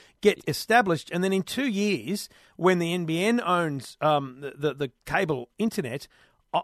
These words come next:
I, there's no reason why I wouldn't just switch to Foxtel for my internet when instead of Big Pond, because Foxtel will deliver the N B N.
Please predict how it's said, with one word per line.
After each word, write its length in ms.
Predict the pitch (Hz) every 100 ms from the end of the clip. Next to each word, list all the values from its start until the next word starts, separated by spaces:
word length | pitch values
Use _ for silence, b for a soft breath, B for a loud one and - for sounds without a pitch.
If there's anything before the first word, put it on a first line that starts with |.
| - _ _ - _
I, 120 | - 196
there's 160 | 196 208
no 140 | 262
reason 400 | 160 220 214 175
why 160 | 147 147
I 180 | 170
wouldn't 380 | 185 180 165 -
just 260 | 175 160 -
switch 340 | - 185 - -
to 100 | 160
Foxtel 500 | - 196 - 175 156
for 120 | 156
my 140 | 143
internet 380 | 185 226 202 127
when 320 | 156 156 147
instead 300 | 156 - 175
of 100 | 160
Big 200 | 151 202
Pond, 200 | - 139
because 380 | 147 - 160 143
Foxtel 380 | - 180 - 180
will 160 | 160
deliver 300 | 151 165 175
the 120 | 175 185
N 120 | 190
B 140 | 180
N. 200 | 277 233